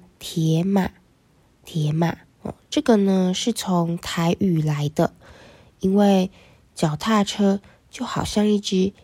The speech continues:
铁做的马，所以我们又叫它铁马，哦，台语是踢背。好，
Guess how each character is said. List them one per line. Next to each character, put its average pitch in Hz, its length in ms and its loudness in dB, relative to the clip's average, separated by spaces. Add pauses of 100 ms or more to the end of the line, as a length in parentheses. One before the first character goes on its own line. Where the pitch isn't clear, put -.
(160)
铁 - 360 -6
做 190 300 2
的 147 120 -4
马， 147 240 -4 (460)
所 - 200 -4
以 165 120 2
我 165 160 0
们 143 140 -2
又 165 140 0
叫 175 180 -2
它 170 440 -2
铁 147 360 -4
马， 165 320 -2
哦， - 100 -14 (140)
台 165 200 -2
语 190 140 4
是 190 340 2 (320)
踢 175 480 -4
背。 - 380 0 (840)
好， 202 300 -2